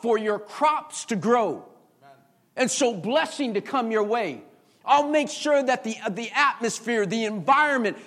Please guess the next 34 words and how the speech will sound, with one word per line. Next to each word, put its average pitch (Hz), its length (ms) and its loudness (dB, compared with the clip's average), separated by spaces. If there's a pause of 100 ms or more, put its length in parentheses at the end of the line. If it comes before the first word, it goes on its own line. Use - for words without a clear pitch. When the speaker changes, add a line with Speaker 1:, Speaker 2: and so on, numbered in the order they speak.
Speaker 1:
that 240 180 0
the 226 80 0
things 285 420 -2
will 214 200 0
grow. 202 380 2
When 233 260 -4
you 220 160 -4
get, 277 340 2
when 233 180 -2
you 220 140 -4
put 370 360 -2
me 302 200 -2
first, - 640 -2 (440)
I'll 180 140 -8
make 185 320 -8
sure 214 480 -8
that 165 220 -12
the 143 60 -14
climate 170 580 -14
is 135 160 -18
perfect - 640 -14
for 139 180 -10
the 123 120 -14
things 143 360 -12
that 123 140 -20
you 117 100 -18
plant. - 600 -20
Speaker 2:
Amen. 135 100 -20 (1160)
Speaker 1:
But 147 140 -12
now 190 100 -4
you've 208 220 -10
taken 240 340 -12
from 117 300 -12
me. 73 160 -20